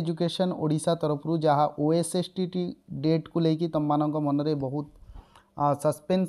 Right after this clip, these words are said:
ଥିଲା କି, ଆ, ସିଟିଇଟି ଏବଂ ଓଏସ୍ଏସ୍ଟିଟି। ସିଟିଇଟି ତ ବହୁତ ଫେଜ୍ରେ ହୁଏ, ତ ସିଟିଇଟି ଏବଂ ଓଏସ୍ଏସ୍ଟିଟିର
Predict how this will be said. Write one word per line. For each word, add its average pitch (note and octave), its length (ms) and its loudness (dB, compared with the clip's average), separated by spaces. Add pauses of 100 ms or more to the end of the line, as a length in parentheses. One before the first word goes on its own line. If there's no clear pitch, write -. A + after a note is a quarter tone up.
ଥିଲା F3 200 6 (180)
କି, F3 100 0 (320)
ଆ, D3 180 2
ସିଟିଇଟି G#3 760 0 (180)
ଏବଂ F3+ 280 0 (160)
ଓଏସ୍ଏସ୍ଟିଟି। D#3 760 0
ସିଟିଇଟି F#3 540 -2
ତ F#3 80 -4 (160)
ବହୁତ D#3+ 200 -2 (140)
ଫେଜ୍ରେ E3+ 300 -2
ହୁଏ, E3 200 0 (420)
ତ F3 160 2
ସିଟିଇଟି G#3+ 540 2
ଏବଂ G#3+ 200 2
ଓଏସ୍ଏସ୍ଟିଟିର F#3+ 1000 0